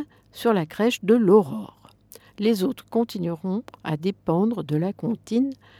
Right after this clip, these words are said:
afin de garantir une bonne répartition des familles sur chaque établissement. Les familles qui dépendent du secteur des Petits Princes pourront également solliciter les multi-accueils, euh, La Contine ? Oui, c'est encore une nouveauté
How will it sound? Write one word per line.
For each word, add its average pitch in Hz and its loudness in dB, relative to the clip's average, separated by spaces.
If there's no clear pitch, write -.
afin 240 0
de 226 0
garantir 202 -2
une 156 0
bonne 175 2
répartition 185 -6
des 160 -4
familles 190 -4
sur 170 -12
chaque - -6
établissement. 190 -8
Les 247 -2
familles 294 -4
qui 254 -6
dépendent 226 -2
du 185 -4
secteur 254 -6
des 196 -4
Petits - -10
Princes - -6
pourront 269 0
également 269 2
solliciter 226 -6
les 240 2
multi-accueils, 208 0
euh, 185 4
La 208 0
Contine ? 277 -4
Oui, 208 0
c'est - -2
encore 214 2
une 196 4
nouveauté 226 0